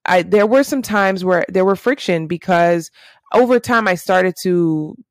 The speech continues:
especially in my high school years, I started to rebel.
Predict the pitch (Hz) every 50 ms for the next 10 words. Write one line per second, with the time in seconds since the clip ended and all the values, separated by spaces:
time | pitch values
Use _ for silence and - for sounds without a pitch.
0 | - - 185 - - - 240 269 - - 311 254 226 185 160 151 156 151 165 -
1 | - - 165 151 143 143 147 143 143 - - 160 165 - - 185 190 196 190 -
2 | - 165 156 151 135 156 143 135 131 135 139